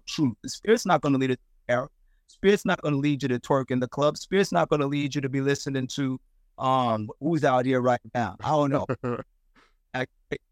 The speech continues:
Speaker 1: we're not gonna name drop anybody, but the Spirit's not gonna lead us to watch, listening to, listen to things, participate in activities that are contrary to the will of the Lord.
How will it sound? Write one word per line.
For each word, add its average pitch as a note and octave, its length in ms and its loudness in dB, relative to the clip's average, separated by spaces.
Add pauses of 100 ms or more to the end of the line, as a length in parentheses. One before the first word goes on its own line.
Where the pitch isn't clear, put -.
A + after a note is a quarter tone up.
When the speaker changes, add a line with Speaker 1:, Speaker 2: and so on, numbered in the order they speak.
(160)
Speaker 1:
we're E3 300 2
not D#3+ 220 4
gonna D#3+ 140 4
name E3 180 2
drop E3 240 2
anybody, C3 400 -2 (240)
but D#3 100 -14
the E3 80 -2
Spirit's G#3 360 2
not G3 180 6
gonna F3+ 200 2
lead F#3 300 0
us E3 160 2
to D3+ 120 -4
watch, D3 420 -2 (340)
listening C#3+ 440 0
to, C3+ 200 -2
listen D#3 360 0
to C#3+ 200 -2
things, C3 220 0
participate D3+ 840 0
in C3+ 120 0
activities C3 680 -2 (240)
that C3+ 100 0
are B2+ 120 -2
contrary C#3+ 560 0
to C3+ 100 -4
the B2 80 0
will B2+ 200 -2
of A#2+ 80 -4
the B2 80 0
Lord. B2+ 360 -2